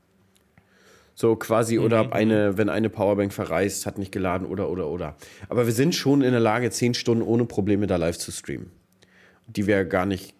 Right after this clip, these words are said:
Speaker 1: quasi
Speaker 2: Mhm.
Speaker 1: brauchen am ersten Tag oder so. Aber werden wir sehen, aber sie haben es besser als brauchen. Und für, für die Leute, die es interessiert,
Speaker 2: Mhm.
Speaker 1: wir werden fünf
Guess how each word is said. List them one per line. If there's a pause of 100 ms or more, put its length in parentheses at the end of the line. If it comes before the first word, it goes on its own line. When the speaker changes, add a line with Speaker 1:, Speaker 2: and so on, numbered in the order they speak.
Speaker 1:
quasi
Speaker 2:
Mhm.
Speaker 1:
brauchen (300)
am
ersten
Tag
oder
so.
Aber
werden
wir
sehen,
aber
sie
haben
es
besser
als
brauchen. (680)
Und
für,
für
die
Leute,
die
es
interessiert,
Speaker 2:
Mhm.
Speaker 1:
wir
werden (140)
fünf